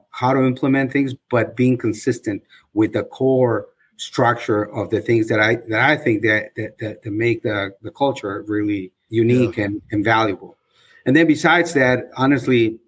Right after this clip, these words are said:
Speaker 1: I feel that I care a lot about my team. You know, my team is, is really excellent, right? And, and, and I would give anything for anyone in my team. They're, I mean, they, they're really hard workers, and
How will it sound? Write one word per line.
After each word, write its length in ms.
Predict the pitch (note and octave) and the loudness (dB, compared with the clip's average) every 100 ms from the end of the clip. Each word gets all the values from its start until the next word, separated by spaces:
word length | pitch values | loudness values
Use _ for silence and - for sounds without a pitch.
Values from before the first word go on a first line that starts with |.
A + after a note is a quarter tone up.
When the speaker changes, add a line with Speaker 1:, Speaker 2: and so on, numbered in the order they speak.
| _ | _
Speaker 1:
I 160 | A#2+ C#3 | -2 0
feel 160 | F3 C#3+ | 0 0
that 120 | B2 | 0
I 100 | A#2+ | 0
care 200 | A#2+ A2+ | -2 -6
a 80 | A2 | -4
lot 180 | A#2 | -4
about 220 | A2+ G#2+ G#2 | -4 -6 -6
my 140 | A2 | -6
team. 360 | G#2 A2 G2+ G2+ _ _ _ | -4 -6 -6 -8 _ _ _
You 100 | G#2 G#2+ | -8 -4
know, 100 | A2+ | -2
my 200 | A2 A2 | 0 -2
team 520 | - B2 B2 A#2+ A#2 _ - | 0 2 2 2 -4 _ -2
is, 340 | A#2 A2 - | 0 0 -2
is 200 | A#2+ F#2+ | -4 -2
really 460 | G#2+ G#2+ G#2 F#2+ - _ _ - | 0 0 0 -2 -10 _ _ -6
excellent, 500 | A2 - G#2 G2+ - | -6 -6 -8 -8 -4
right? 220 | A2+ A2 | -4 -2
And, 240 | A#2 A#2 | -2 -2
and, 360 | - A2+ A2+ A2 _ _ | 0 0 -2 -6 _ _
and 160 | B2 A#2 | -2 2
I 400 | B2+ C#3 C#3+ C#3 - | 4 4 2 0 -2
would 180 | B2 B2+ | -2 2
give 200 | B2+ A2 - | 0 0 -2
anything 400 | C#3+ B2+ A2+ G#2+ | 0 0 0 -4
for 160 | - | -2
anyone 380 | A2+ A2+ G#2+ A2 | 0 0 -2 -4
in 120 | G#2 | -4
my 140 | G#2 G2+ | -4 -6
team. 380 | - G#2 G#2 G2+ | -8 -6 -6 -2
They're, 320 | A2+ A2 A2 | 0 0 -2
I 60 | A2+ | -4
mean, 180 | A2 | -2
they, 300 | G#2+ A#2 G#2+ - _ | 0 0 0 -4 _
they're 380 | A2+ A2+ A2 A2 | 0 4 4 0
really 300 | A#2 A#2 B2 | -2 0 2
hard 240 | A2+ A#2+ B2 | 0 0 0
workers, 480 | A2+ G#2 A2 A2+ A2+ _ _ - | 0 -2 -2 -2 -4 _ _ -8
and 540 | G#2+ G#2 G#2 G#2 G#2+ | -4 -2 -2 -4 -6